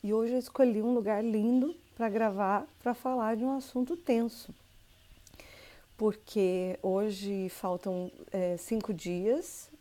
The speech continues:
pra gente embarcar, pra gente ir embora pra Portugal com a nossa mudança. E depois de tudo pronto, tudo já acertado,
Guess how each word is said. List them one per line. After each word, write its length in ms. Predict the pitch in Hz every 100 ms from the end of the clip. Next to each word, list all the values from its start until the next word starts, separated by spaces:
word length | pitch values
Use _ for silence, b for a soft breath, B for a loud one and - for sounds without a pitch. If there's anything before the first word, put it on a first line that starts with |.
| _ -
pra 180 | 196
gente 600 | 180 185 185 175 - - 185
embarcar, 540 | 185 190 - 175 185
pra 160 | 233 208
gente 260 | 190 180
ir 40 | 185
embora 340 | 175 180 214
pra 160 | 226 202
Portugal 600 | 190 - 180 175 170 180
com 80 |
a 40 | 196
nossa 280 | 180 175 185
mudança. 720 | 185 170 170 175 196 277 277 - B B B B B B B -
E 460 | 240 247 262 269
depois 460 | - 214 220 226 247
de 120 | 247
tudo 260 | 240 233 262
pronto, 580 | - 196 185 220 214 -
tudo 260 | 214 214
já 120 | 208
acertado, 920 | 185 - 220 - 202 170 180 202 254